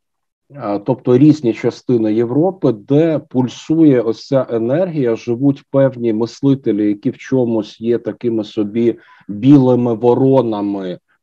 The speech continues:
для свого середовища, але які в подальшому, тоб-,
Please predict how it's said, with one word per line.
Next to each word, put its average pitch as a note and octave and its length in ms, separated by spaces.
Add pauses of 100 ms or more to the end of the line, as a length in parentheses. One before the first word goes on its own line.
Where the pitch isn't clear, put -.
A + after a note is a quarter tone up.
(100)
для A2+ 220
свого A#2+ 420
середовища, A#2+ 1160 (460)
але A#2+ 260
які B2 360
в D3+ 140
подальшому, A#2+ 1300
тоб-, A2+ 140